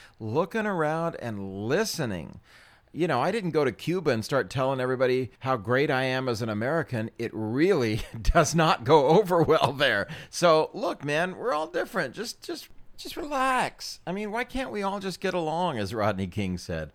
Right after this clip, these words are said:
But a lot of people who are taking these adamant positions are experiencing what's called the Dunning-Kruger effect. Now, if you haven't heard of the Dunning-Kruger effect, let me read this definition.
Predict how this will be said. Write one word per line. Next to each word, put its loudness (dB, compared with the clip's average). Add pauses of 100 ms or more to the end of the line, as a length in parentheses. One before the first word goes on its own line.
But 0 (160)
a -2
lot 0
of -12
people -2
who 0
are 2
taking -2
these -4
adamant -4
positions -6
are -6
experiencing -6 (340)
what's -4
called -2
the -4
Dunning-Kruger -2
effect. -12 (420)
Now, 0
if -2
you 2
haven't 0
heard 0
of -2
the 0
Dunning-Kruger -2
effect, -8 (440)
let -4
me 0
read 0
this -4
definition. -4